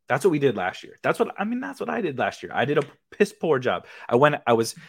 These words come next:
obviously super heavy on the forty-niners, not just Trey Lance. Deebo Samuel was my highest owned wide receiver.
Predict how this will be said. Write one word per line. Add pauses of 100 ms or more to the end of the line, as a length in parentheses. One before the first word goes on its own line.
(160)
obviously (420)
super
heavy
on
the
forty-niners,
not
just
Trey
Lance.
Deebo
Samuel
was
my
highest
owned
wide
receiver.